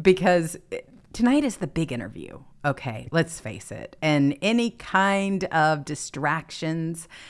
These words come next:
the left is going to take, and same with the right, with the rhinos, they do not want this interview to air.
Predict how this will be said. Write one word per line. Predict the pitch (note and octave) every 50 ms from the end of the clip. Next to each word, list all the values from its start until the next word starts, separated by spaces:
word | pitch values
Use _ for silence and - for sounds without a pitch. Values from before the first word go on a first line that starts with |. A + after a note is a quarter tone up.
| - - -
the | D#3+
left | D3+ D3+ D#3 D3+ C#3+ D#3 D#3 -
is | - - C#3 - -
going | - C#3+ C3+ C3+
to | C3+ C3+
take, | - F3 F3+ E3+ D#3+ E3 - -
and | E3 E3 E3
same | - - A#3 C#4 D#4+ E4+
with | E4 D4
the | - F#3+
right, | D#3 E3+ F#3 G3+ E3+ - - -
with | C#3+
the | E3+ D#3
rhinos, | E3+ F3 G3 G3 E3+ C#3 C#3 - - - - - -
they | - A3 D4+
do | C#4 - F#3+ D3
not | C3 C3+ C3 C#3 D3 E3 F#3+ E3+ B2 - - - -
want | C3+ C3+ C3 C3 C3 - -
this | - C#3 C3+ - - - - - - -
interview | D#3+ E3 D#3+ D#3+ - - B2+ A2+ - C#3 A#2+ A2 -
to | - - - - - -
air. | C#3 C#3 C#3+ C#3 C#3 - - - - - -